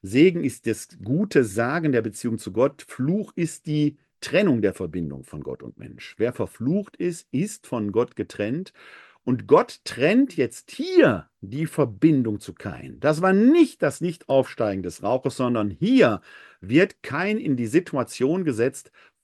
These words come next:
von Gott getrennt zu sein, weil er an Gottes statt, nein, nicht an Gottes statt, weil er das getan hat, was ihm nicht zusteht, weil es eben nur Gottes Macht ist, Leben zu nehmen. Kain wollte sein wie Gott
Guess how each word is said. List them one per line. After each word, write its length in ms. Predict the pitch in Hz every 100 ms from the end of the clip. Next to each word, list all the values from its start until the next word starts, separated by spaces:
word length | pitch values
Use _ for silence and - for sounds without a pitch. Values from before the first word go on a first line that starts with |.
| _
von 380 | 175 202 226 233 - 98
Gott 320 | 165 - -
getrennt 400 | 139 - 147 170
zu 80 | 131
sein, 500 | 127 139 143 113 98
weil 360 | 165 220 254 -
er 300 | 185 190 -
an 260 | 139 131 117
Gottes 460 | 175 - 104 -
statt, 600 | - - - 196 - - -
nein, 260 | 175 208
nicht 160 | 196 -
an 140 | 143
Gottes 240 | 127 117 110
statt, 280 | - 69 - - - - -
weil 380 | - 151 202 226
er 420 | - 180 175 175 -
das 340 | 165 240 254
getan 420 | 180 - 175 196
hat, 160 | 185 180
was 240 | 156 -
ihm 180 | 175 139
nicht 180 | 160 -
zusteht, 500 | - 180 - 165 170
weil 120 | 143
es 120 | 131
eben 220 | - 139 139
nur 320 | 127 110 104
Gottes 460 | 175 196 131 -
Macht 360 | 110 120 110 -
ist, 280 | 110 95 -
Leben 260 | 95 80 82
zu 180 | -
nehmen. 400 | 67 67 62 55 _ _ _ _ _ _ _ _ _ _ -
Kain 440 | 180 220 240 226
wollte 340 | 160 151 147 113
sein 680 | 113 151 190 202 196 127
wie 240 | 151 185 135
Gott 420 | 127 160 -